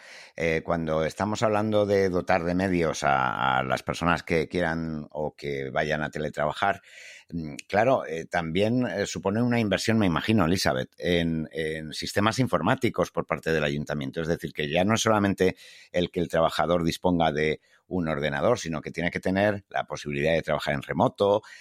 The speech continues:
eh, ese tipo de cosas que muchas veces, eh, para las empresas que ya están habituadas es coser y cantar, pero cuando hablamos de la administración, que además, mm, todo esto cuesta más burocráticamente,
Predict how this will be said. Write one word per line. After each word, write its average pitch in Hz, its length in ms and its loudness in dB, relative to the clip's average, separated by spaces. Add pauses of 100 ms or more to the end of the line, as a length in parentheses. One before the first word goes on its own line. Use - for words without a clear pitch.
(120)
eh, 73 280 -6
ese 80 180 -8
tipo 95 180 -2
de 98 80 2
cosas 110 300 0
que 101 80 2
muchas 92 280 0
veces, 110 380 2 (320)
eh, 87 240 2
para 80 360 0
las 76 280 -2
empresas 92 500 0
que 80 200 -2
ya 87 100 4
están 90 260 0
habituadas 90 760 0 (260)
es 90 240 -4
coser 87 380 -4
y 87 80 -2
cantar, 98 480 2 (360)
pero 90 300 2
cuando 85 600 2
hablamos 92 580 0
de 98 300 2
la 101 80 2
administración, 98 640 0
que 92 80 2
además, 90 340 0
mm, 87 320 -4
todo 104 160 4
esto 98 720 2 (340)
cuesta 110 340 0
más 104 400 2
burocráticamente, 107 1120 2